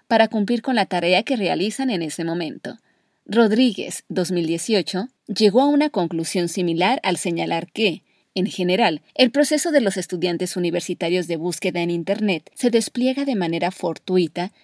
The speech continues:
debido a la falta de conocimiento sobre espacios y herramientas académicas. Por ejemplo, la búsqueda se realiza principalmente en Google, herramienta no especializada que,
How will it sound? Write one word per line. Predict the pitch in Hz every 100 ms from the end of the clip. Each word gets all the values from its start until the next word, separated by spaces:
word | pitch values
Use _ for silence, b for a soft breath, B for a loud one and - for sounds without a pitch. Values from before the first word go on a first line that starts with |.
| b
debido | 220 226 233
a | 254
la | 170
falta | - - 220 - 214
de | 190
conocimiento | 175 165 - 175 165 156 185
sobre | - 165 160
espacios | - - 156 - 202 214
y |
herramientas | 175 156 170 160 170 165
académicas. | - 180 208 190 - 156 - - -
Por | 208
ejemplo, | 196 233 208 156 - - _ _ -
la | 202
búsqueda | 196 185 - 196 190
se | 196
realiza | 180 170 170 160 208
principalmente | 240 196 170 170 170 170 165 190
en | 175 170
Google, | 165 254 190 156 180 b b
herramienta | 220 208 233 254 269
no | 202
especializada | 160 - 175 170 156 - 185 - -
que, | 214 170